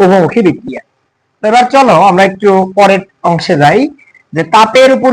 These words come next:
ভিত্তি করে, কিসের উপর ভিত্তি করে? তাপের উপর ভিত্তি করে। এই তাপের উপর ভিত্তি করে বিক্রিয়া আবার দুই প্রকার। তাপের উপর ভিত্তি করে, তাপের উপর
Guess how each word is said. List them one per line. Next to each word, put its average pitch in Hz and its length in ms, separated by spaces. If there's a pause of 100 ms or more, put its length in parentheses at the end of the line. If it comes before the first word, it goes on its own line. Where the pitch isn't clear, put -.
ভিত্তি 202 320
করে, 143 180
কিসের 170 260
উপর 190 180
ভিত্তি 180 240
করে? 214 160 (560)
তাপের 180 380
উপর 143 200
ভিত্তি 135 280
করে। - 140 (2750)
এই 185 140 (120)
তাপের 240 420
উপর 277 120 (100)
ভিত্তি 247 280
করে 165 140 (120)
বিক্রিয়া 196 320
আবার 226 180
দুই 247 180
প্রকার। - 260 (1000)
তাপের 185 440
উপর 185 140 (100)
ভিত্তি 160 320
করে, 160 200 (240)
তাপের 214 480 (120)
উপর 185 360